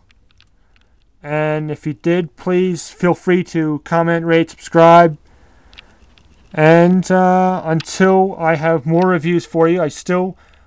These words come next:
I still have two more figures on deck. Uh, 'cause, uh, another item that I got the other day was my Aqua Droid, so I have that. And the Slave Leia will be coming up at some point. But yeah, there's the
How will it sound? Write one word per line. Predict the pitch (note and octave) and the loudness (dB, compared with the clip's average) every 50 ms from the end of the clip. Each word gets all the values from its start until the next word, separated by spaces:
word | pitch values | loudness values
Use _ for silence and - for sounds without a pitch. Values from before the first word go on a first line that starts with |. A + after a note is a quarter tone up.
| _ - | _ -14
I | C3 C#3 | -14 -12
still | - - - F#3+ F#3 F3+ | -12 -8 -2 0 0 0
have | F3+ D#3+ | 0 -2
two | - - - G3+ G3+ | -4 -4 -2 0 2
more | G3 F#3+ G3 | 2 2 0
figures | F#3 - - F#3 E3 F#3 F3 D#3+ - D#3 | -2 -2 -4 -4 -2 -2 -4 -4 -6 -6
on | D#3+ D#3+ E3 E3 | -6 -6 -4 -4
deck. | D3 D#3+ E3 E3 F3 F3 - - _ _ _ _ _ - - - - - - - _ _ _ _ - | -2 -2 0 0 0 -2 -8 -20 _ _ _ _ _ -20 -20 -20 -20 -20 -20 -20 _ _ _ _ -6
Uh, | C#3 C#3 C#3 C#3 C#3 C3+ - | -2 0 0 0 0 -2 -4
'cause, | - - D#3 D3 C3+ - - - - - - - - - - - | -4 -2 -2 -2 -2 -4 -10 -14 -14 -16 -18 -20 -20 -20 -18 -8
uh, | - D3+ C#3 C#3 C3+ | -2 2 4 4 4
another | C3 C#3+ D#3+ E3+ F3 F3+ - | 4 6 6 6 6 4 4
item | E3+ D#3+ D#3+ E3 E3 D#3+ D#3+ | 4 6 6 6 6 6 6
that | D#3 D#3 | 4 6
I | D#3 D#3 D3+ | 6 6 4
got | D3+ E3 D3+ - | 4 2 2 2
the | D#3+ | 2
other | D#3 D3+ D#3 | 2 2 2
day | D3 B2+ D#3+ D#3 D3+ | 0 2 2 2 2
was | D3 C#3 C#3+ C#3+ C#3 B2+ A#2 - - - - | 2 2 0 -2 -2 -4 -8 -12 -18 -16 -10
my | C#3+ C#3+ C3+ C3+ C#3+ | -8 -6 -6 -6 -4
Aqua | C#3+ D#3+ E3+ - D#3+ | -4 -4 -4 -4 -6
Droid, | C#3+ - C#3+ C#3+ C#3+ D3 D3+ C#3+ | -8 -6 -6 -6 -4 -4 -6 -8
so | - C#3+ C3 | -10 -10 -8
I | C3+ | -8
have | C3+ A#2+ | -10 -6
that. | B2+ D#3+ E3+ F3 F#3 F#3 E3+ _ _ _ _ _ _ _ - | -4 -2 0 0 -2 -4 -6 _ _ _ _ _ _ _ -14
And | C#3+ D3 D3 C#3+ C#3+ C#3+ | -10 -8 -8 -8 -8 -8
the | C#3+ | -10
Slave | - - - E3+ E3 E3 D#3+ | -10 -8 -4 -2 0 0 -2
Leia | D3 D#3 D#3+ D#3 D#3 D#3 D#3+ D#3 D3 _ _ _ _ _ _ | -2 -2 -2 0 0 0 0 -2 -2 _ _ _ _ _ _
will | - D3 C#3+ C#3+ | -12 -8 -8 -8
be | C3 C#3+ C#3+ C#3+ | -6 -6 -8 -8
coming | - - - E3 D#3+ D#3+ | -8 -6 -6 -4 -2 -2
up | D#3+ D#3 D3+ | -2 -2 -4
at | - - | -4 -10
some | - - D#3+ D#3 C#3+ | -6 -6 -6 -6 -6
point. | - - D#3 D#3 D#3+ E3 - _ _ _ _ - _ - - _ _ _ _ _ _ _ _ _ - - - _ _ _ - - _ - | -4 -2 -2 -2 -2 -4 -6 _ _ _ _ -20 _ -20 -20 _ _ _ _ _ _ _ _ _ -20 -20 -20 _ _ _ -20 -20 _ 2
But | - D#3 D#3+ D#3 | 4 4 4 4
yeah, | F3+ F#3 G3 F#3+ E3 | 4 2 4 4 4
there's | C#3 B2+ D3 D#3 D#3+ E3 E3 D#3 - | 2 2 2 4 4 4 4 2 -2
the | - - D#3+ D#3+ D#3 D#3 D3+ C#3+ C3+ | -4 -2 -2 -2 -2 -2 -6 -8 -10